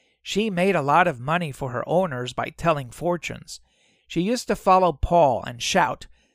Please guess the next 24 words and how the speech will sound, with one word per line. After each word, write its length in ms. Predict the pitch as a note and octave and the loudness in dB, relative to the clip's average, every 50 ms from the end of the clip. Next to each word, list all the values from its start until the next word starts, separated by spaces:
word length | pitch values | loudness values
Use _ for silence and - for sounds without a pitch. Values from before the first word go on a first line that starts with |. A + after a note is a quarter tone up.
| _ _ - | _ _ -2
"These 420 | D#3+ F3+ A#3 B3+ B3+ A3+ E3+ - | 0 0 2 2 0 -2 -4 -6
men 280 | D#3 F3 G#3 A#3 A#3+ A#3 | -4 0 0 0 2 2
are 140 | G#3+ F3 D#3+ | 0 0 0
servants 600 | - - - - F#3+ G#3+ A3 G#3+ A#3 A3 G#3 - | -2 -6 -4 0 0 0 0 0 -2 -6 -4 -4
of 120 | F#3+ D#3 | -4 -4
the 100 | D3+ E3 | -4 -6
Most 380 | D#3 D#3+ F#3 G#3 A3 - - D#3+ | -4 -2 -2 -2 -2 -4 -6 -2
High 240 | D#3+ F3 F#3+ G3+ G3+ | 0 2 2 2 2
God. 560 | E3+ F3+ F#3+ G#3 A3 A3 F#3+ D3+ - - - _ _ _ _ _ _ | 2 4 6 8 8 8 8 6 4 -2 -12 _ _ _ _ _ _
They're 140 | - D3+ D#3 | -6 -6 -6
telling 420 | D3 - - G3+ A3+ B3 A#3 G#3 | -4 -2 0 0 0 0 -2 -4
you 160 | F3+ F3+ F3 E3 | -2 0 0 0
how 260 | C#3 D#3+ F3+ F#3+ G#3 | 2 6 6 6 6
you 160 | G#3+ G3 F3+ | 6 2 -2
can 300 | - - G3+ G3 G3 G3 | -2 -2 -2 -2 -2 -2
be 160 | F3+ F3+ F3 | -2 -2 -2
saved." 600 | D#3+ - - G#3+ A3 A3+ G#3+ F3 D3 - - - - _ _ _ _ _ _ _ _ _ | -2 -2 0 2 2 4 2 2 0 -4 -12 -18 -20 _ _ _ _ _ _ _ _ _
She 220 | - - - C#3+ C3 | -16 -12 -10 -10 -4
kept 320 | - G3 A3 G#3+ D#3 A#2+ | 0 0 0 0 -2 -4
doing 340 | - D#3 F#3+ A3+ G#3+ E3 C3+ | -2 0 0 0 0 -4 -6
this 160 | C3 C3 - | -8 -10 -10
for 120 | - C#3+ | -10 -8
many 300 | C3 C#3+ F3 F#3+ E3+ C3+ | -4 -2 -2 -4 -4 -4
days. 500 | B2+ D3 F#3 G#3 F3 - - C3+ - - | -2 -2 0 0 -2 -6 -10 -14 -18 -20